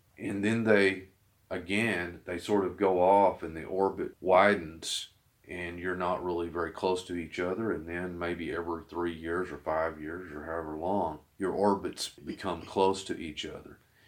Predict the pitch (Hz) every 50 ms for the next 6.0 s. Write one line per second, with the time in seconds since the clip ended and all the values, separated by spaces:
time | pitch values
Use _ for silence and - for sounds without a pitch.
0 | _ _ _ _ - 85 87 92 98 101 101 - 117 107 101 95 95 90 98 90
1 | 101 101 104 107 107 107 - 92 82 82 92 101 113 127 120 98 82 - - -
2 | - - - _ _ _ _ _ _ _ _ _ _ _ _ _ _ - - 101
3 | 101 110 113 110 101 90 87 85 87 82 80 80 76 - - - 151 170 170 -
4 | - 76 73 73 - - _ _ _ _ _ _ _ _ _ - 92 90 85 82
5 | 85 82 80 85 - - 127 131 147 139 101 78 76 76 - - - - -